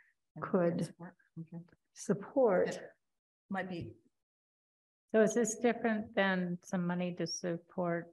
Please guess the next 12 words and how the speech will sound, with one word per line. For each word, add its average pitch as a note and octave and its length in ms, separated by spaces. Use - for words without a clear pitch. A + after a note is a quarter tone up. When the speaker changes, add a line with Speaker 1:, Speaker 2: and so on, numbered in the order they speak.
Speaker 3:
to E3+ 260
revising D#3+ 1500
our C#3 120
bylaws? F3+ 600
Speaker 2:
Yes, B3+ 260
that's A3 280
different. - 460
For G#3+ 180
Speaker 3:
Okay. G3+ 80
Speaker 2:
revising G3+ 500
the G3 100
bylaws, G3 800